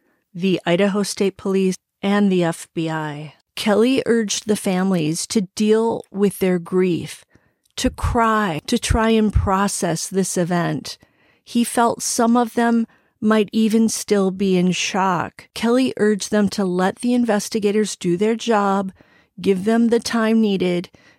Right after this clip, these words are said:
be patient. Kelly also pointed out that there's not one cop working on this case who doesn't want the perpetrator caught. They are as eager as the rest of the citizens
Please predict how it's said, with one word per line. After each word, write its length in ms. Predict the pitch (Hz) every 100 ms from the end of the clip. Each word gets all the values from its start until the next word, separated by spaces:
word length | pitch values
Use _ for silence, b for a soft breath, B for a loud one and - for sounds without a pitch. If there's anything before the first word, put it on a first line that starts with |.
| _ 190
be 200 | 190 208
patient. 920 | - - 214 208 - - 131 - - -
Kelly 420 | 247 233 269 254 -
also 340 | 196 208 - 214
pointed 420 | - 208 196 180
out 360 | 165 160 - _
that 340 | 190 185 175 190
there's 300 | 196 190 226
not 300 | 233 254 196
one 400 | 190 214 220 214
cop 580 | - 196 190 170 - -
working 480 | 185 196 196 214 202
on 180 | 185 180
this 240 | 175 -
case 560 | - 190 170 143 - - b b b
who 120 | 214
doesn't 440 | 202 220 214 233 -
want 320 | 196 185 -
the 80 | 190
perpetrator 840 | - 185 - 180 - 165 156 156 -
caught. 460 | - 180 151 - - _ -
They 360 | 180 202 240 262
are 320 | 214 208 208
as 260 | 185 170 - -
eager 500 | 226 226 226 262 254 -
as 200 | 196 -
the 120 | 175
rest 480 | 160 175 190 - -
of 160 | 190 175
the 100 | 190
citizens 960 | - - 240 226 208 - 160 147 -